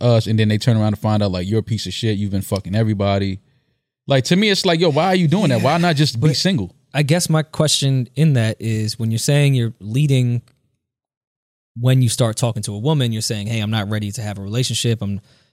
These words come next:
Speaker 2: you know, out here not really on the commitment thing. I'll always be honest with you. We could do this and we could do that." If you're leading with that, you're not really allowing the space to really get to know them to see if they'll be the homie partner or anything, 'cause your mentality going in is, "Well, this is gonna last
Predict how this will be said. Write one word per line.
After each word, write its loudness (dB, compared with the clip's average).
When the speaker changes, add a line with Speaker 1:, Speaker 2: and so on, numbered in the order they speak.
Speaker 2:
you -4
know, -4
out -2
here -2
not -4
really -6
on -6
the -8
commitment 0
thing. 0
I'll -6
always -4
be -4
honest 4
with -2
you. 0
We -2
could -8
do -6
this -6
and -8
we -8
could -8
do 0
that." 2
If 0
you're 4
leading 4
with 0
that, -4
you're 2
not 2
really 4
allowing 2
the 2
space 0
to -2
really 2
get 2
to 0
know 2
them 2
to 0
see 2
if 0
they'll 0
be 0
the -2
homie 0
partner -2
or -2
anything, 2
'cause 0
your 0
mentality 2
going 4
in 4
is, 0
"Well, 0
this -2
is -2
gonna 2
last 0